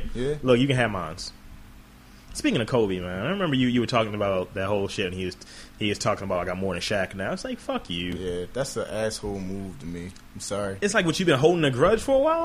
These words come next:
Speaker 1: homie?
Speaker 2: I mean, we all know he's been holding a grudge, 'cause, you know, people say he can't win a ring without Shaq, stuff like that.
Speaker 1: In reality,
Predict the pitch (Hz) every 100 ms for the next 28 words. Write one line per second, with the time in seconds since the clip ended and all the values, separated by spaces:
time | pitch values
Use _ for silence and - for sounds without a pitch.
0 | 339 370 403 403 - 117 131 160 175 165
1 | 170 143 147 127 98 90 113 95 92 87
2 | 87 - 117 101 143 104 117 120 110 -
3 | 104 104 151 160 127 131 123 101 110 110
4 | 110 104 - 92 107 - 113 107 101 95
5 | 107 110 180 185 170 180 220 262 226 170
6 | 156